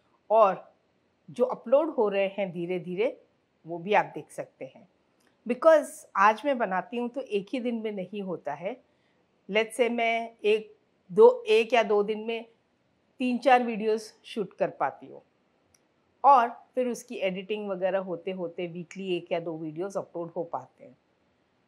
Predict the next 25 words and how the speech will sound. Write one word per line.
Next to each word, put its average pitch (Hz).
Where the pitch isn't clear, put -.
टाइम 170
लगता 170
है 208
इन 208
सब 196
चीज़ों 202
का 233
प्रोसेस 190
के 220
लिए। 247
और 226
साथ -
में 247
एक 170
और 196
चीज़, 233
जिस 214
टॉपिक 170
को 190
आप 165
लाइक 160
करेंगे 240
उसी 220
का 220
मैं 208